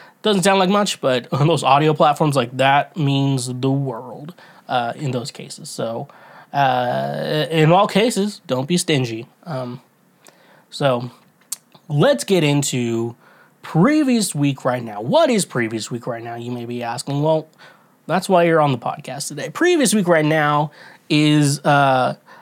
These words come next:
uh, I don't wanna explain it too long. It's, we're going over the news of the previous week, and we're gonna be going over it right now. So, uh, you don't have to wait long. You're gonna, you have everything you need,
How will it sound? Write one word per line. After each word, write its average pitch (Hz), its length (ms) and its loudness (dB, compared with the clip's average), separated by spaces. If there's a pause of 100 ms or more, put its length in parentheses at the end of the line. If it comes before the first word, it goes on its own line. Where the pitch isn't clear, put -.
(160)
uh, 139 480 4
I 156 120 4
don't 180 120 4
wanna 156 180 2
explain 127 340 -10
it 110 80 -16
too - 180 -12
long. - 220 -16
It's, - 280 -6
we're 175 240 2
going 214 220 4
over 170 480 2
the 147 140 0
news 147 340 4
of 143 80 2
the 123 80 -6
previous 127 380 0
week, 117 200 -4
and 123 80 -4
we're 120 60 -2
gonna 123 160 -2
be 123 80 -2
going 120 260 -4
over 117 200 -8
it 120 60 -10
right 139 200 -4
now. - 220 -12
So, 131 400 -2 (400)
uh, 123 340 2
you 123 200 0
don't 160 180 4
have 160 160 2
to 170 80 2
wait 147 200 2
long. 120 480 4 (300)
You're 131 400 2
gonna, 127 480 2
you 135 220 -2
have 139 500 0 (500)
everything 196 640 2
you 120 80 0
need, 113 400 -8